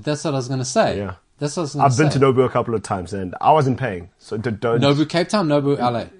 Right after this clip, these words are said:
Speaker 2: No, C-, Cape Town Nobu. No, c-,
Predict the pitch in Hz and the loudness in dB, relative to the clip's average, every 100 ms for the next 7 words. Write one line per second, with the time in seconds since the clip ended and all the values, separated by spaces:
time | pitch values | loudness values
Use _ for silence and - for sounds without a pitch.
0 | - - 240 240 160 92 - - - 143 | -20 -20 -12 0 2 0 -4 -12 -4 -4
1 | - 98 90 80 87 92 - - 98 113 | -2 -4 -6 -8 -10 -12 -14 -12 -6 -6
2 | - - | -6 -14